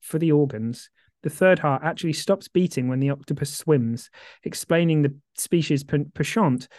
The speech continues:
for crawling rather than swimming, which exhausts them. Isn't nature amazing?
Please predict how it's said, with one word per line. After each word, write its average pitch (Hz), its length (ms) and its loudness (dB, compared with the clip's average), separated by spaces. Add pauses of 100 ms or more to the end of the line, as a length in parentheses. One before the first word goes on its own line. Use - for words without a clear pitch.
(180)
for 156 100 -2
crawling 139 680 2
rather 156 360 0
than 139 180 2
swimming, 135 520 -2 (300)
which 165 180 -2
exhausts 156 720 2
them. 107 320 -10 (600)
Isn't 156 260 -2
nature 135 340 -8
amazing? 127 500 -10